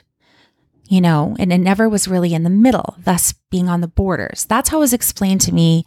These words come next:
when the psychiatrist gave me that diagnosis. But I have coached enough people,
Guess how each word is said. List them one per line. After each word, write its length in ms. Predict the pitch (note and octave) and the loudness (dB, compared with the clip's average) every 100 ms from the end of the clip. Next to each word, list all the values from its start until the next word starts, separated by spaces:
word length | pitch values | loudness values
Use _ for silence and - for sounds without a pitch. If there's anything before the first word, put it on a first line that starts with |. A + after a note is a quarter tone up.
| - - - | -8 -20 -4
when 100 | F#3 | -2
the 80 | F#3 | 0
psychiatrist 800 | E3+ E3 - E3 D#3 - E3+ - | -2 -4 -6 -6 -4 -4 -4 -4
gave 180 | D#3+ | -4
me 120 | - - | -4 -6
that 200 | - - | -6 -4
diagnosis. 840 | - B1 - - - - - - _ | -4 -4 -4 -6 -6 -4 -4 -4 _
But 300 | A3 G#3 - _ _ - - - - _ _ _ _ _ _ _ _ - | 0 0 0 _ _ -20 -20 -20 -20 _ _ _ _ _ _ _ _ -4
I 140 | A#3 | -2
have 160 | D#4 - | -2 -2
coached 320 | B3+ C4 - | -2 -2 -2
enough 180 | F#3+ - | -4 -4
people, 460 | D#3+ - F#3+ A#3 | -6 -2 -2 -2